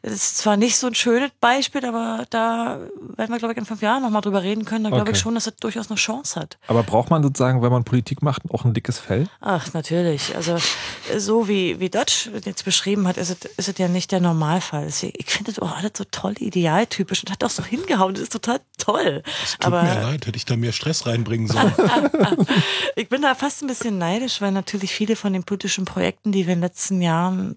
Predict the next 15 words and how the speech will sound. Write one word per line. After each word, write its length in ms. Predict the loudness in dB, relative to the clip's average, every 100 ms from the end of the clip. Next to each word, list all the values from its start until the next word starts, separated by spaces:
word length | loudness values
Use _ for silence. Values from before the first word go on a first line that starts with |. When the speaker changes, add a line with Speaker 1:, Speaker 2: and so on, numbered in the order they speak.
| -8
Speaker 1:
so 140 | -6
betreut 480 | -4 -4 -2 -2 0
haben, 300 | 0 2 -2 -6 -8
jetzt 140 | -6 -2
ich 80 |
selbst, 320 | 0 0 0 0
aber 180 | 0
auch 200 | 0 0
andere 320 | 0 2 2 0
im 160 | -2
Club, 260 | -4 -6 -4
die, 300 | -2 0 0
wo 80 | 0
ich's 220 | -2 -2
mit, 300 | 2 2 0